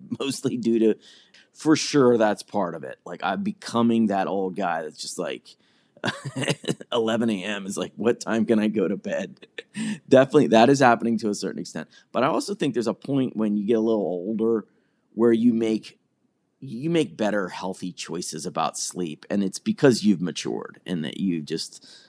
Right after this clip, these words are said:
um, you value it. You see the value in it, right? And as a young person running and gunning and, like, up with kids all night and all that craziness,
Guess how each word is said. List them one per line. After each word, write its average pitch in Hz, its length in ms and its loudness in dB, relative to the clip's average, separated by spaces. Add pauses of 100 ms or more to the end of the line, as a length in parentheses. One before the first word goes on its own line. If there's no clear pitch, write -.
(160)
um, 71 420 0
you 117 160 8
value 104 400 8
it. - 160 -6
You 104 80 2
see 127 220 4
the 113 80 6
value 95 420 0
in 58 140 -12
it, - 180 -16
right? 90 380 -2
And 82 340 -8 (340)
as 127 200 6
a 127 40 2
young 131 380 4
person 123 580 0
running 120 360 -2
and 113 160 -4
gunning 113 500 -4
and, 104 300 -6
like, 90 300 -12
up 117 200 -2
with 104 160 -8
kids 117 320 -2
all 117 200 0
night 107 400 -4
and 85 80 -14
all 107 120 -4
that 101 220 -4
craziness, 110 640 -6